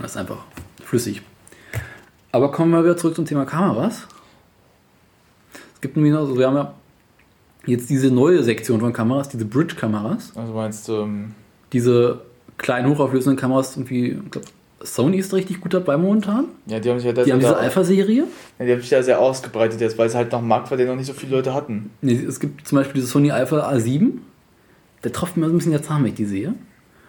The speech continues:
Speaker 1: Die hat irgendwie einen, äh, fünfunddreißig Megapixel Vollformatsensor.
Speaker 2: Mhm.
Speaker 1: Mit einem richtig kleinen Gehäuse, ist richtig schnell, hat richtig gute Qualitäten. Das ist überhaupt Sony, sind sie momentan die einzigen, die noch richtig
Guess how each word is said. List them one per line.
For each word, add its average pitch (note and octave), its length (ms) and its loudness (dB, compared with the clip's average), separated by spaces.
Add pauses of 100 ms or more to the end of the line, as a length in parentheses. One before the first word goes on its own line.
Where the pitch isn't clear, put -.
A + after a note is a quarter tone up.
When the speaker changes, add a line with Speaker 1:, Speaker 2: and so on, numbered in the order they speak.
(140)
Speaker 1:
Die C#3 60 0
hat C#3+ 80 0
irgendwie D3 180 0
einen, C3+ 400 2
äh, B2+ 360 0
fünfunddreißig D3 800 0 (460)
Megapixel C#3+ 640 2
Vollformatsensor. F#3+ 840 2 (280)
Speaker 2:
Mhm. C3 260 -12 (200)
Speaker 1:
Mit C#3 80 0
einem C#3+ 80 6
richtig F3 280 0
kleinen D#3+ 240 2
Gehäuse, E3 480 2 (100)
ist E3+ 140 -6
richtig E3+ 260 -6
schnell, C#3 280 0
hat E3+ 160 -6
richtig - 280 -16
gute F2+ 160 -6
Qualitäten. C3+ 760 -2 (720)
Das C#3 120 2
ist D#3+ 60 2
überhaupt C#3+ 240 2
Sony, C#3 220 4
sind D3 140 2
sie C#3 60 2
momentan C3+ 300 0
die C3+ 100 0
einzigen, B2 340 -2
die B2 60 2
noch A#2+ 120 4
richtig - 320 -6